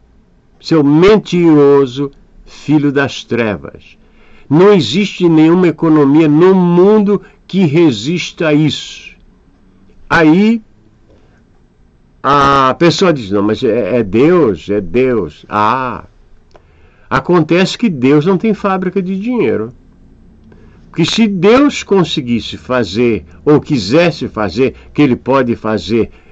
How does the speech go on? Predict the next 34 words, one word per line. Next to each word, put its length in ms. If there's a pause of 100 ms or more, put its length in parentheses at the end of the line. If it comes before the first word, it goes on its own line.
(160)
é, 420 (120)
quantas 720
notas 720
ele 160
quiser 320
fazer, 440
ele 200
consegue 480
fazer. 320 (840)
Mas 240
toda 300
nota 260
tem 140
um 160
número. 420 (1160)
A 80
garantia 560
está 260
naquele 400
número. 500 (720)
E 60
que 160
número 340
que 100
Deus 280
ia 80
botar, 480 (240)
pois 200
se 120
não 100
é 80
feito 380
na 120
terra? 480